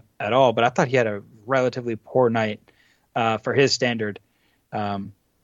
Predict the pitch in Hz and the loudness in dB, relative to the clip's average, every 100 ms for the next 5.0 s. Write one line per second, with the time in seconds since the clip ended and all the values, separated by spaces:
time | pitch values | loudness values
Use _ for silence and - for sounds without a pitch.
0 | _ - - - _ _ - 139 117 113 | _ -6 -6 -8 _ _ 2 2 2 -4
1 | 123 120 107 107 101 107 127 95 98 131 | -4 -4 -4 -8 -4 0 0 -2 -10 -12
2 | 107 110 120 107 117 147 - _ _ _ | -12 -10 -8 -4 0 0 -2 _ _ _
3 | _ 147 185 151 147 131 120 113 135 135 | _ 4 6 6 6 4 4 0 -8 -2
4 | 123 110 131 120 117 120 120 117 110 110 | -2 0 -2 -2 -8 -10 -10 -8 -8 -8